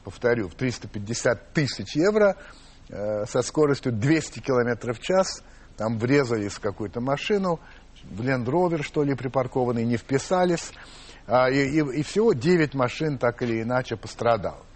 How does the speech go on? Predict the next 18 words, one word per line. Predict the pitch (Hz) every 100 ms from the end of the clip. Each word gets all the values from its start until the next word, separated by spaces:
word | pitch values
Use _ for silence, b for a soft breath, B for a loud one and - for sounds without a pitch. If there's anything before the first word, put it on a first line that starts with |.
| - B B B B B B B B B - - -
Вот. | 113 123 147 123 104 - -
Интересный | - 156 240 269 254
очень | 220 202 170
отклик. | 143 - - -
Значит, | - 131 135
в | 120
блогах | 117 208 294 226 95 - -
на, | 104 107 101 92 - - - 104 101
на, | 98 95
в | 127
интернете, | 120 147 147 107 - 98 - b b b b b -
э, | -
это | 123 127 127 156 - - 170 156
третья | 202 214 185 180
новость | 170 147 87 90 -
по | 123 113
частоте | - 127 - 131 156
упоминания. | 127 127 123 139 117 87 -